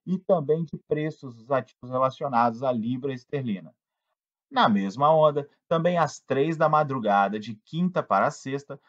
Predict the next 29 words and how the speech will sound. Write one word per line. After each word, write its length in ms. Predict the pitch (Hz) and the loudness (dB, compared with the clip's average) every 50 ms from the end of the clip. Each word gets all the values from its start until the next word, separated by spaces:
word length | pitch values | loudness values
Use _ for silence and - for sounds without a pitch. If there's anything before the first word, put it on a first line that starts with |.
| _ _ _ | _ _ _
será 340 | - - 202 190 180 180 | -4 2 4 4 4 4
publicado 800 | 180 - 156 135 127 113 107 107 - 127 120 131 143 147 151 160 151 - - _ - | 2 0 -8 -8 -6 -8 -8 -6 -2 2 2 4 2 2 -2 -10 -12 -14 -20 _ -6
o 180 | 226 202 180 160 | -4 -4 -2 -2
índice 380 | 156 151 160 170 160 - - | -2 -2 -2 -4 -4 -6 -10
de 140 | 147 - 160 | -10 -8 -10
preços 440 | 151 - 131 123 135 135 - 127 120 | -10 -8 -8 -8 -8 -8 -8 -6 0
ao 140 | 131 127 123 | 0 0 0
consumidor 640 | - 123 123 117 - 120 107 101 87 - 113 131 147 | 0 -8 -10 -8 -6 -6 -6 -6 -6 -6 -6 -4 0
da 180 | 143 147 143 123 | 2 2 2 2
zona 360 | 104 101 113 127 143 151 147 | 0 -4 -2 -2 -2 -2 -2
do 220 | 147 165 165 147 | -4 -6 -4 -4
euro, 340 | 131 127 127 120 107 95 _ _ _ _ _ | -4 -4 -2 -4 -4 -6 _ _ _ _ _
que 180 | - - 190 202 | -8 -4 -2 -2
os 160 | 185 147 127 | -2 -2 -4
especialistas 880 | 117 - - - 107 104 - - 113 110 113 120 127 131 143 135 120 135 | -8 -12 -10 -8 -8 -8 -2 -2 -2 0 0 -4 -6 -8 -10 -12 -12 -12
estão 420 | 123 - _ - 147 151 147 - _ _ - | -16 -12 _ 0 0 0 0 -4 _ _ -2
otimistas 960 | 156 185 185 185 180 - - 170 151 135 131 139 147 143 - - 147 135 - | 0 0 0 -2 -4 -8 -12 -10 -8 -6 -6 -6 -6 -8 -8 -12 -12 -12 -12
com 240 | _ - 139 143 143 | _ -4 -4 -4 -2
uma 160 | 139 135 127 | -2 -4 -6
possível 640 | 127 _ - 104 101 - _ - 165 165 160 180 170 | -6 _ -16 -16 -16 -16 _ -10 -10 -8 -2 2 4
alta. 380 | 143 113 98 78 73 _ - - _ - | 6 6 6 4 0 _ -14 -20 _ -12
Então, 420 | 135 139 - 196 196 202 202 202 _ _ _ _ - | -12 -8 0 2 4 4 4 2 _ _ _ _ -10
já 280 | 113 113 151 165 180 | -6 0 2 2 2
se 180 | 180 - - 185 | 2 0 -4 -6
equilibra 480 | 180 180 - 143 135 143 160 160 180 170 | -6 -4 -4 -4 -2 -2 -2 -2 -4 -4
no 180 | 180 175 160 | -4 -4 -4
euro 280 | 160 160 160 156 165 156 | -2 2 2 4 4 4
aí, 200 | 139 123 127 123 | 2 2 0 0
amigo. 320 | 113 101 82 69 - - | -2 -2 -4 -6 -12 -16